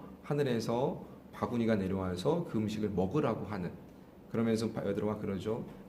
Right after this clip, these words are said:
"이 부정한 것을 내가 어떻게 먹겠습니까? 부정한 정한지 모르는데." 어, 그러자 하나님께서 "내가 준 것은 정한 것이다."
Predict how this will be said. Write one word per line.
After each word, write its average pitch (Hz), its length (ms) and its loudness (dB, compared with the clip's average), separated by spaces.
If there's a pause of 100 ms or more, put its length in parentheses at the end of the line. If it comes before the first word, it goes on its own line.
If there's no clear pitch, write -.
(120)
"이 - 140 -6
부정한 127 360 4
것을 113 180 2
내가 110 140 2
어떻게 113 220 0
먹겠습니까? 127 680 -2
부정한 120 340 2
정한지 110 320 2
모르는데." 123 500 2 (880)
어, 113 120 -2
그러자 123 200 4
하나님께서 131 380 4
"내가 117 240 6
준 127 160 0
것은 110 200 2
정한 117 320 0
것이다." - 440 -6